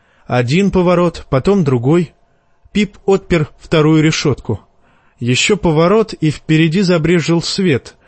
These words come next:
слабо отражаемый льдом. Джон сразу понял:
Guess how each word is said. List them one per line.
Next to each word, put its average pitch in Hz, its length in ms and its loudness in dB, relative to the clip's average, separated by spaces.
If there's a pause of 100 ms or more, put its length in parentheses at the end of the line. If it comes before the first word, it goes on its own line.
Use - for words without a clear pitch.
(140)
слабо 139 380 0
отражаемый 135 580 0
льдом. 127 420 -2 (720)
Джон 151 320 0
сразу 190 400 0
понял: 117 460 -2